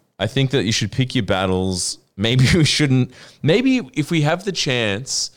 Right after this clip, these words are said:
to not, uh, jump on board with, like,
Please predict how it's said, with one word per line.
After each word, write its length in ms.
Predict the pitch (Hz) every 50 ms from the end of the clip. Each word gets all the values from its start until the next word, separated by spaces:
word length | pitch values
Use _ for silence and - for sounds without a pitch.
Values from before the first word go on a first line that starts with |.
| _ _ _ _ _ _ -
to 240 | - - - 117 110
not, 680 | 110 107 107 110 107 104 104 - - - - - - - _ _ _ _ _ _ _ _ _ _ _ _ -
uh, 540 | 104 98 98 95 92 92 92 90 87 80 - - 101
jump 400 | 98 - 120 110 110 110 107 -
on 220 | 113 107 104 98 87
board 440 | 95 98 95 95 92 95 95 92
with, 280 | - 92 95 92 87 92
like, 580 | 92 90 87 85 85 90 - - - - -